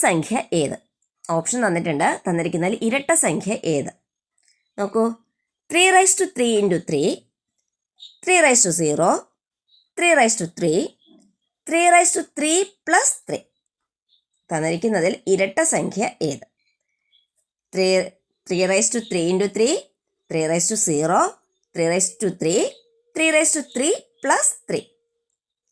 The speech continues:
തന്നിരിക്കുന്ന ഇരട്ട സംഖ്യ ഏതാ? Three raise to three plus three. അല്ലേ? Three raise to three plus three. ഓക്കെ, അടുത്ത ചോദ്യം,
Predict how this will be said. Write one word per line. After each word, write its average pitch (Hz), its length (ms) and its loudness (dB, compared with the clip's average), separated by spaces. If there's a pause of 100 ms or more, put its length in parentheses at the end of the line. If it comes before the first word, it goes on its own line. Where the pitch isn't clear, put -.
(120)
തന്നിരിക്കുന്ന 180 420 -2
ഇരട്ട 175 260 -4
സംഖ്യ 202 260 2
ഏതാ? 185 160 4 (800)
Three 202 220 2
raise 196 200 2
to 214 60 -2 (120)
three 254 200 0 (220)
plus 190 300 4 (160)
three. 185 160 0 (240)
അല്ലേ? - 160 0 (120)
Three 160 180 -4
raise 160 200 -2
to 170 140 -4
three 175 160 -2 (100)
plus 320 240 2 (520)
three. 233 180 0 (920)
ഓക്കെ, 185 160 -4 (920)
അടുത്ത 262 180 0 (100)
ചോദ്യം, 180 320 -4